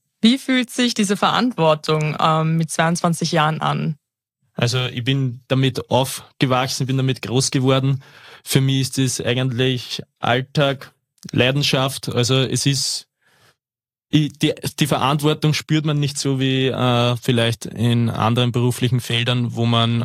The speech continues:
Speaker 2: ähm, wirklich nach der Ausbildung dann ins kalte Wasser sozusagen gestoßen wird. Also ich bin damit groß geworden und es spürt sich eigentlich angenehm an.
Speaker 1: Bleibt bei all den Dingen noch Zeit für Freizeit, Urlaub? Gibt's sowas wie einen Feierabend?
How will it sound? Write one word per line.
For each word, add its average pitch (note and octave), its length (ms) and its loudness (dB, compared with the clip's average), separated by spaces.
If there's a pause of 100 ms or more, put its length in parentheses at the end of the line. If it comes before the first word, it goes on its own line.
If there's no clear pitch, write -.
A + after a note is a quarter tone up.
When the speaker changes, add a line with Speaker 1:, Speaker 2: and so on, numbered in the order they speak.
Speaker 2:
ähm, A#2 300 2
wirklich B2 280 -2
nach A#2+ 200 0
der A2 120 -4
Ausbildung A#2+ 520 0
dann A2+ 240 0 (500)
ins - 180 0
kalte A#2 320 0
Wasser A#2+ 280 0
sozusagen B2+ 840 0
gestoßen B2+ 500 0
wird. C3+ 240 0 (320)
Also B2+ 200 0
ich A#2 60 -2
bin B2+ 140 -2
damit B2 240 -2
groß A2+ 260 -4
geworden A#2 320 0
und A#2 140 -2
es - 300 -2
spürt - 440 -2
sich A2+ 320 -4
eigentlich A2 340 -4
angenehm A2 400 -2
an. G2+ 220 -4 (800)
Speaker 1:
Bleibt F3 280 0
bei F#3+ 460 2 (120)
all F3+ 200 0
den F#3+ 180 0
Dingen F#3+ 400 2
noch F3+ 200 -2
Zeit E3 360 0
für G3 160 -2
Freizeit, F#3 840 0
Urlaub? G3 600 0
Gibt's - 220 -4
sowas F3+ 300 -4
wie F#3 60 0
einen F3+ 160 0
Feierabend? F3+ 1040 0